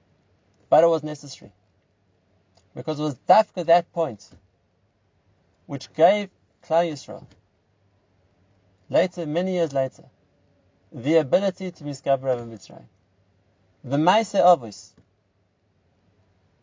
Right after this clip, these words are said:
Sarah's strength of resisting Arayos was as deeply embedded into the psyche of Klal Yisrael as Avram's strength in resisting Avodah Zarah.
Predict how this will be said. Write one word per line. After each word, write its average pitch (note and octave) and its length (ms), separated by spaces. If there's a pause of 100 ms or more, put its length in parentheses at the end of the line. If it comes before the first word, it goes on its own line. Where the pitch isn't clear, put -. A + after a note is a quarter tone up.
(360)
Sarah's G#3 640
strength E3+ 520 (1160)
of D3 180
resisting D#3+ 480
Arayos C#3+ 560 (2500)
was D#3 280
as D#3+ 220
deeply G3 520
embedded E3 560
into F3+ 300
the D#3 120
psyche G3 380
of E3 140
Klal F3+ 240
Yisrael C3+ 360 (600)
as C#3+ 160
Avram's E3+ 480
strength F3+ 380
in D#3 180
resisting D#3 400
Avodah C3+ 300
Zarah. A2+ 260